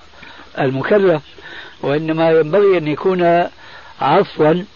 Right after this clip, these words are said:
راتبا مجانا نستطيع أن نقول من قبل الدولة، وذلك ليعيش المسلمون في غنى عن الاهتمام بالدنيا وينصرفوا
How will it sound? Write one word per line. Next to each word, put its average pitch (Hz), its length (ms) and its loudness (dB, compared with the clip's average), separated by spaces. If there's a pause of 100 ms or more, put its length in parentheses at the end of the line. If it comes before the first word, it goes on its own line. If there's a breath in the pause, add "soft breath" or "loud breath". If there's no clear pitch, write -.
(800 loud breath)
راتبا 165 500 2
مجانا 156 640 0
نستطيع 147 560 -4
أن 147 100 -6
نقول 147 520 0
من 139 100 -8
قبل 139 320 -2
الدولة، 170 520 0 (560 loud breath)
وذلك 156 720 0
ليعيش 160 440 -2
المسلمون 147 760 -8 (560 loud breath)
في 156 180 0
غنى 180 360 0
عن 156 140 -2
الاهتمام 165 640 -4
بالدنيا 151 580 -2 (600 loud breath)
وينصرفوا 160 920 2